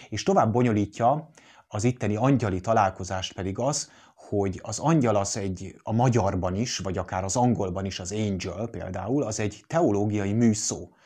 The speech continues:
Tehát ilyen teológiai műszavak nincsenek a Bibliában. Tehát amikor mi angyalt olvasunk, akár az Ószövetségben,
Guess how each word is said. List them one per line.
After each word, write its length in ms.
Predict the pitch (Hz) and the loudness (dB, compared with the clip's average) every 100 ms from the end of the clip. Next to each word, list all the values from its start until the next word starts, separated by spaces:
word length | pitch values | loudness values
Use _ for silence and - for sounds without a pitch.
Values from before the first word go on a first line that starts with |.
| - | -20
Tehát 280 | - - - | -20 -20 -2
ilyen 200 | 160 156 | 0 2
teológiai 440 | 151 165 147 107 98 | 4 6 6 4 0
műszavak 500 | 120 139 120 117 - | 0 0 -2 -4 -2
nincsenek 460 | 160 - 110 - | -2 -2 -4 -4
a 40 | 98 | -2
Bibliában. 680 | 107 90 92 90 90 92 | -2 -2 -4 -6 -10 -10
Tehát 200 | 101 98 | -10 -6
amikor 280 | 110 104 107 | -4 -4 -4
mi 120 | 101 | -2
angyalt 380 | 131 170 135 113 | 0 2 2 2
olvasunk, 400 | 113 101 - 107 | -2 -2 -6 -6
akár 240 | 117 104 | -4 -4
az 140 | 95 - | -6 -2
Ószövetségben, 840 | 135 139 127 101 92 101 92 87 | 0 2 2 -2 -4 -8 -8 -12